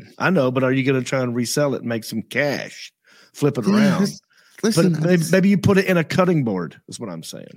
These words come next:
Speaker 2: But yeah, that's how, that's how I make the, the ca-, I thought about that with the little cutting board business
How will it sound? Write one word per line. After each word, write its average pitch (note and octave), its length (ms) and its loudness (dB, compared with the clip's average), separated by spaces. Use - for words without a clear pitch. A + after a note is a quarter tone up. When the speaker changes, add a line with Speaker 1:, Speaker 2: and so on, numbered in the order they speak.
Speaker 2:
But A#2 200 0
yeah, A#2+ 200 2
that's C#3 260 0
how, C#3 240 4
that's C#3+ 240 2
how D3 80 6
I B2+ 60 4
make G#2 320 2
the, D#2+ 420 -2
the D#2+ 260 -18
ca-, A#2 160 0
I G#3+ 120 2
thought D#3 260 0
about G#2 280 2
that F#2 180 0
with F#2 120 -4
the G#2 80 -2
little G2 260 0
cutting G#2 300 -2
board A2 180 0
business B2 360 -2